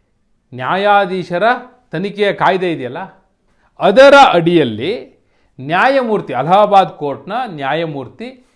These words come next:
ಯಶವಂತ ವರ್ಮಾ ಅವರನ್ನ, ಅವರ ವಿರುದ್ಧ ಇಂಪೀಚ್ಮೆಂಟ್, ಅಂದರೆ ಅವ್ರನ್ನ ಪದಚ್ಯುತಿ ಮಾಡುವ ಹಿನ್ನೆಲೆಯಲ್ಲಿ, ತನಿಖೆಗೆ ಒಳಪಡಿಸುವ ಹಿನ್ನೆಲೆಯಲ್ಲಿ ಒಂದು ಮೋಷನ್ನ ಮೂವ್ ಮಾಡಲಿಕ್ಕೆ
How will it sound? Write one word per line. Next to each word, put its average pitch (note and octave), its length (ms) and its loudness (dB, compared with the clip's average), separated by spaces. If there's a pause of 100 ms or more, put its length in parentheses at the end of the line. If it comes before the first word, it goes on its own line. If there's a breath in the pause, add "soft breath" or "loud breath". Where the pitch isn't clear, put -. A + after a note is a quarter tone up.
(220 soft breath)
ಯಶವಂತ A#3+ 500 -2
ವರ್ಮಾ D#3 680 -4 (960)
ಅವರನ್ನ, G3 440 4 (260)
ಅವರ G3+ 220 -2
ವಿರುದ್ಧ E3 280 -4
ಇಂಪೀಚ್ಮೆಂಟ್, G#3 840 -10 (200)
ಅಂದರೆ A#3 180 -8
ಅವ್ರನ್ನ A3+ 260 -4 (440)
ಪದಚ್ಯುತಿ A3 640 -4
ಮಾಡುವ F3+ 420 -2
ಹಿನ್ನೆಲೆಯಲ್ಲಿ, E3+ 540 -6
ತನಿಖೆಗೆ F3+ 880 -8
ಒಳಪಡಿಸುವ E3 640 -2
ಹಿನ್ನೆಲೆಯಲ್ಲಿ C#3+ 800 -10 (120)
ಒಂದು G3+ 220 -6
ಮೋಷನ್ನ F#3 540 -6
ಮೂವ್ D#3+ 260 -10
ಮಾಡಲಿಕ್ಕೆ B2 440 -12